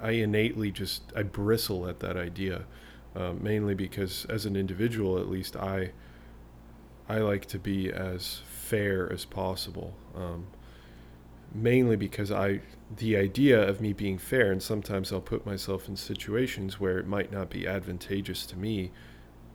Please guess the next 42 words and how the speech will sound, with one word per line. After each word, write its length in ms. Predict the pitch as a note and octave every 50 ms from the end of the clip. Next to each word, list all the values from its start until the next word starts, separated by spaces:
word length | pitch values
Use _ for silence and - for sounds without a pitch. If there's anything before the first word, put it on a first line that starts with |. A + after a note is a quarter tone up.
| - - - -
mainly 600 | G#2 G#2 G#2 A2+ A#2+ C3+ C#3+ C3+ B2 A2 G#2 G2
because 680 | F2+ F#2+ G2 - - - G#2+ G2 F#2 F#2 F2+ - - - -
I 80 | G#2
want 340 | G2+ F#2 F#2+ G2 G#2 G2+ G2+
it 140 | G2 - -
to 100 | - G2+
be 140 | G#2 G2 F#2
fair 420 | - - - G#2+ G2+ F#2+ F#2+ F#2
for 400 | F#2 - - - F#2 F#2 F2+ F2+
someone 400 | - - - G#2 G2+ F2+ F#2 F2+
else. 400 | F#2 G2 F#2 F2 F#2 - - - - - - - - - - - -
So 500 | - - - A2 G#2 G2+ G2 F#2+ F#2+ F#2 - - - - - - - - - - -
on 100 | G2 G2
a 40 | F#2+
personal 560 | F#2 - - A#2+ A#2 A#2 A#2 - A2 G2 G2
note, 240 | F#2+ F#2+ F#2+ F#2+ F#2+
when 120 | F#2+ G2+ G2
I 100 | F#2+ F2+
hear 380 | F2 - - A#2+ A#2 A2+ G#2+
these 240 | G2 G2 G2 G2 -
kinds 320 | - - G#2 G2 F#2+ -
of 60 | - -
stories, 500 | - - - D3 D3+ C3 G#2 G2+ G2 G#2+
it 60 | G2+
makes 260 | G#2+ A2+ G#2+ - -
me 120 | G#2+ F#2+
bristle, 420 | F#2 - B2 C3 C#3+ C3+ - A2+ G2+
because 420 | F#2+ G2 F#2+ - - G2 F#2+ - -
then 120 | G#2 G2+
I 140 | G#2 G#2 G2+
think, 340 | - - G#2 G2 F#2+ - G2
"Well, 160 | G2+ G2 F#2+
what 160 | G2 A2 G#2+
if 160 | G#2+ F#2+ -
I 220 | - F#2+ G#2+ A#2+ A2+
end 180 | G2+ F#2+ F2+
up 160 | F2+ F2 -
in 80 | F#2+ F#2+
a 60 | F#2+
situation 640 | - - F#2+ F#2 - - G2 F#2 F2+ F2+ - - F#2+
like 220 | F#2 F#2 F2+ - -
that 240 | - F#2 F2+ F2+